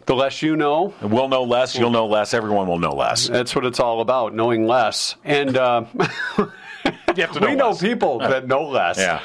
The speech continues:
Speaker 1: Uh, my, my brother-in-law, Scott, is celebrating a birthday today. My
Speaker 2: Oh.
Speaker 1: mom submitted it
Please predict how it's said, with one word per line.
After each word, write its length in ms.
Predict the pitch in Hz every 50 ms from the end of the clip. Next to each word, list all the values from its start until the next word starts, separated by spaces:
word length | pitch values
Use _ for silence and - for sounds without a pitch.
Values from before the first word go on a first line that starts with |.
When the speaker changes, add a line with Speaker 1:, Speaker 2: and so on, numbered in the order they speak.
| - - - -
Speaker 1:
Uh, 460 | 151 143 143 139 135 135 131 127 120 120 120 -
my, 300 | 131 131 127 120 117 117
my 140 | 117 120
brother-in-law, 500 | 117 123 131 131 123 123 117 110 110 104
Scott, 500 | 98 - - - 127 107 107 101 90 - - -
is 220 | - 107 90 -
celebrating 480 | - 120 110 107 98 101 104 98 95 95
a 40 |
birthday 400 | 85 92 98 104 - - 101 92
today. 240 | 90 - - 95 92 90
My 160 | 87 85 -
Speaker 2:
Oh. 40 | 92
Speaker 1:
mom 260 | 95 98 101 104 104
submitted 520 | - - 107 92 101 113 120 120 113 98
it 240 | 95 85 82 82